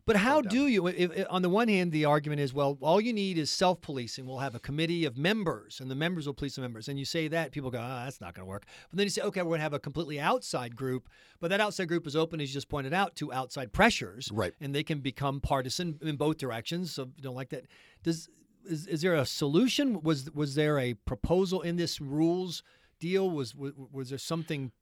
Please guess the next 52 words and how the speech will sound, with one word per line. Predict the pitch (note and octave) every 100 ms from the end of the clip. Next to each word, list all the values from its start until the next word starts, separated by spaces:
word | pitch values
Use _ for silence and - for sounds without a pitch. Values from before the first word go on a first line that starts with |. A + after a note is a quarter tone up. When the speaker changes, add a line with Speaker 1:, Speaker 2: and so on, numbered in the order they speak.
| _ _ - -
Speaker 1:
put | E3
forward | E3 D#3 C#3
to |
fix | A#2+ G3+ G#3
it, | D4+
or | G#3+
was | D3+ C3+
it |
just, | C3 D3 - _ _
"We | D3
know | D#3+ E3+
we |
don't | E3 D#3
like | D3+
what | D3+
we | C3+
have | B2+ B2
right | A#2
now, | A#2 A2
let's | G#2
get | -
rid | G2
of | F2+
it"? | - -
Speaker 2:
It | F#3+
was | G3+
a | F#3+
reform. | F#3+ - D#3+ D3+ D3+
It | C#3+
was, | B2+ A2+ -
it | B2+
was | A#2+
sort | - C3
of, | A#2+ -
again, | C#3 B2+ A2+ F2+ - _
curbing | - - G3+ D#3 A#2 A2 A#2
that | A2 G#2+
office. | A2+ G#2 C3+
It |
wasn't | D#3+ E3+ D3+
Speaker 1:
It | D#3+
wasn't | F#3+ F#3
Speaker 2:
un-, | G#3
Speaker 1:
shutting | F#3 C#3+
it | -
Speaker 2:
it |
Speaker 1:
down. | E3
Speaker 2:
wasn't | F#3+ F#3+ D#3+
undoing | D#3+ D#3+ E3
the | D3
office | C#3 C#3
en-, | C#3+